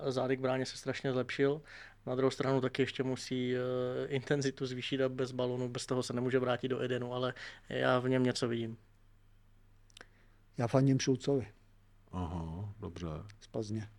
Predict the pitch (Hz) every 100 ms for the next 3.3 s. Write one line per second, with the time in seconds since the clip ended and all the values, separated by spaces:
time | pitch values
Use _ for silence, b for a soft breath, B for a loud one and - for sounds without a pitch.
0 | - - - - - - 131 131 123 127
1 | 127 120 120 123 127 127 131 - - 143
2 | - 131 127 127 123 117 123 - 127 127
3 | - 127